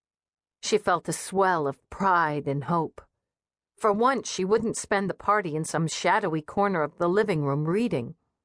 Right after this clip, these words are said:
or in the kitchen washing dishes. Instead, she would be the center of her mother's attention. This play would prove that Meredith had listened to every precious word Mom had ever said,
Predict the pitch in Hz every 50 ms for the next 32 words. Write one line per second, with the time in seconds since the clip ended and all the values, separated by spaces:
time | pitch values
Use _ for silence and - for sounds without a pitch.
0 | _ _ _ _ _ - 247 247 247 233 233 240 240 - - 269 - - 185 151
1 | 151 151 147 156 - - 180 170 156 180 175 165 - 139 - - - - - _
2 | _ _ _ _ _ _ _ _ _ _ _ _ _ - - 185 175 160 - -
3 | - - 214 214 180 135 123 - - _ _ _ _ _ _ _ _ _ - -
4 | - - 269 269 277 233 202 185 156 - 196 196 214 - 160 151 - - - -
5 | 214 226 233 233 233 220 208 190 - 160 156 165 175 185 190 196 202 196 180 196
6 | 185 - - 170 160 151 - - 147 147 - - _ _ _ _ _ _ _ _
7 | _ _ _ _ _ _ _ _ _ _ _ - 180 226 214 - - - - 226
8 | 226 240 208 165 151 170 151 - - - - - 285 320 302 240 170 - _ _
9 | - 160 160 - 202 208 220 233 226 175 175 160 - - 185 180 170 190 214 240
10 | 233 - - 185 160 - 175 151 - 233 262 269 220 - 262 254 - - - 233
11 | 226 - - 208 - - 220 233 220 190 170 160 180 185 196 196 190 170 165 170
12 | 180 185 214 214 - - - 190 175 156 151 -